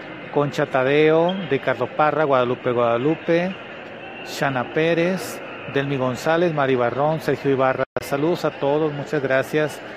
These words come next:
¿Tienen alguna pregunta o comentario o algún tema que les interese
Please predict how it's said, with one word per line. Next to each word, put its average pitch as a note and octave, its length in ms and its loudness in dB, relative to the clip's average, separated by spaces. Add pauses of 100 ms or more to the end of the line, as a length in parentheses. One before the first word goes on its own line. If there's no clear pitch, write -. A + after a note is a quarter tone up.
(220)
¿Tienen F#3 280 2
alguna E3 340 2
pregunta C#3+ 540 2
o - 40 -2
comentario D3 560 0 (500)
o C#3 120 2
algún E3+ 320 0
tema F#3+ 400 0
que D#3 120 2
les C3+ 180 0
interese D3 840 2